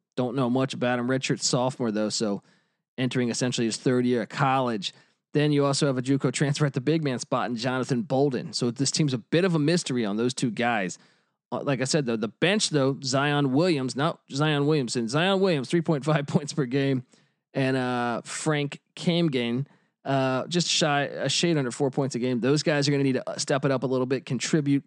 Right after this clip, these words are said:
to, since there's a little bit of lack of scoring with all the losses. They, you know, this team lost Javon White,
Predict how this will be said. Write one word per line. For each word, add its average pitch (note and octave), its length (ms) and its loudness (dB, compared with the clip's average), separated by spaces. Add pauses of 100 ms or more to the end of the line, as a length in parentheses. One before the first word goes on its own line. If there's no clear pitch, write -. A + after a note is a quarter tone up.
to, D3+ 140 -4 (120)
since B2+ 300 -4
there's A#2+ 220 -2
a A#2 60 0
little C#3+ 140 2
bit C#3+ 100 2
of B2+ 60 2
lack C3+ 240 0
of A#2 60 -6
scoring C#3+ 360 0
with A#2 120 -4
all B2 120 0
the A#2+ 80 0
losses. A#2 640 -2
They, A#2 260 -4
you A#2 120 -6
know, G#2+ 60 -4
this A2+ 140 -2
team C3 180 0
lost B2+ 300 0
Javon B2 360 0
White, C3+ 300 0